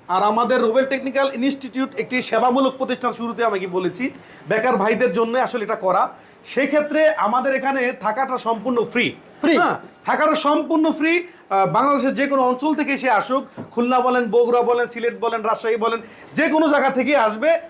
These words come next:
Speaker 1: আমাদের এখানে থাকা সম্পূর্ণ ফ্রি। আমাদের রবিউল ইসলাম রুবেল স্যার এই সুযোগটা তাদের জন্য রেখেছে, যারা, যেন তারা আসলে কিছু করতে পারে। ঢাকার জমিনে এসে কাজ শিখতে গিয়ে কোচফিট থেকে দেখা গেছে আপনার রুম ভাড়া বেশি হয়ে যায়।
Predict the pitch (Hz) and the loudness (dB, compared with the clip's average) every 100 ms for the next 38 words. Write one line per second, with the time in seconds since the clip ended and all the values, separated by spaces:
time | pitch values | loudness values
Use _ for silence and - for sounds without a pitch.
0 | - 208 226 220 233 233 180 190 220 220 | -4 0 2 0 0 -2 -2 -4 -4 -2
1 | 208 175 220 226 254 285 - - - 202 | -4 -2 -4 -2 0 -2 -4 -8 0 2
2 | 240 254 254 - - 185 262 277 269 269 | 4 4 2 -2 -4 -2 0 0 0 0
3 | 220 214 247 254 254 - 240 285 277 247 | 2 2 2 0 0 0 0 2 0 -2
4 | 247 269 254 220 214 226 226 196 190 226 | -4 -2 0 0 0 0 2 2 2 0
5 | 277 277 - - 147 202 226 196 202 233 | 0 -2 -4 -14 -2 2 2 0 -2 0
6 | 240 247 190 - - - 254 269 262 - | 2 4 4 0 -8 -6 -2 -2 -4 0
7 | 285 285 226 180 170 208 220 254 269 240 | 0 2 2 2 2 -2 -2 -2 0 0
8 | 226 208 - 254 - 262 254 254 - - | -2 -2 -2 -4 -8 -4 2 0 0 -14
9 | - 302 302 302 - 311 294 269 254 247 | -2 0 2 0 0 2 2 4 2 2
10 | 262 254 - - 196 220 220 202 196 220 | 2 0 -2 -4 -2 0 2 2 2 2
11 | 208 214 220 185 180 208 202 160 123 | 2 4 2 -2 -8 -2 0 0 -2